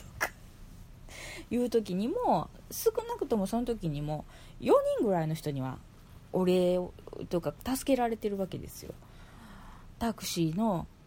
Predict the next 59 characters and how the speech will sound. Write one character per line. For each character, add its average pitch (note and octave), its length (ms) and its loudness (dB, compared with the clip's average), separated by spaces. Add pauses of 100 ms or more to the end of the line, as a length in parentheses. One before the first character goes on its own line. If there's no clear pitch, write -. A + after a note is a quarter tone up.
(320)
運 A3 200 4
転 G3+ 280 4
手 - 140 -4
さ C3+ 200 -6
ん C3+ 80 -6
と、 C4 420 0
タ C#4 120 0
ク - 80 -14
シ G3 100 0
ー E3+ 40 2
の D#3 100 0
運 G#3 160 2
転 A3 180 4
手 G3+ 60 2
さ E3 160 -2
ん E3+ 120 0
は A#3 120 2
そ F#3+ 80 -2
の D3+ 120 0
お D3 40 -6
客 - 240 -10
さ B3+ 140 4
ん G3+ 40 4
の D3+ 80 0
ス C#3 100 -6
マ D3+ 140 0
ホ E3+ 120 2
に F3+ 80 0
は D3+ 100 0
出 C#3 160 4
ら C4+ 140 4
れ B3+ 100 0
な D#3+ 160 0
い B2 60 -6
か E3 140 -4
ら D#3+ 140 0
っ - 20 -10
て - 140 -14
言 - 80 -12
っ - 40 -16
て、 - 300 0 (440)
私 A#3+ 380 2
の E4+ 200 -2
後 D4 200 2
に A#3 140 4
乗 C4 140 2
せ F4+ 160 2
た A#3 160 -2
人 C#4 260 2
が - 320 0 (920)
電 F#3 380 4
話 F3 100 2
に E3+ 100 4
出 E3+ 120 0
て E3+ 120 2
く D#3+ 120 -4
れ C#3 100 0
て、 - 380 0 (140)
で、 F#3+ 100 -6